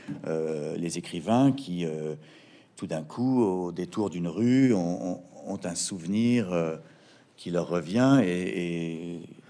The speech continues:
et qui les émeut. Et, euh, j'espère, moi, enfin, j'espère, comment dire, je me mesure pas à eux, mais c'est vrai que les, les, les passages dans Proust ou, ou chez Patrick Modiano, su-,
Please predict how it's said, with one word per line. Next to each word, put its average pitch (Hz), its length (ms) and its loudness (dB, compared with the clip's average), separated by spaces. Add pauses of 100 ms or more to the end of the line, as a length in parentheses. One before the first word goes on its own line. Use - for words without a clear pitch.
et - 40 -12
qui - 160 -8
les 92 180 0
émeut. 139 320 6 (580)
Et, 85 160 -4
euh, 82 100 -4
j'espère, 92 520 -2
moi, 101 180 0
enfin, 92 300 -2
j'espère, 82 520 -6 (360)
comment 85 160 -8
dire, 80 280 -8 (360)
je - 100 -18
me 95 80 -2
mesure 104 340 -2
pas 107 180 4
à 117 60 8
eux, 147 180 8
mais 104 120 4
c'est 92 140 -4
vrai 101 140 -4
que 104 100 -8
les, 92 280 -6
les, 90 220 -4 (480)
les 90 80 -4
passages 101 640 2
dans 85 160 -2
Proust 110 460 0
ou, 82 100 -6 (100)
ou 101 60 -4
chez 90 360 0
Patrick 87 320 -4
Modiano, 110 540 4
su-, 92 460 -8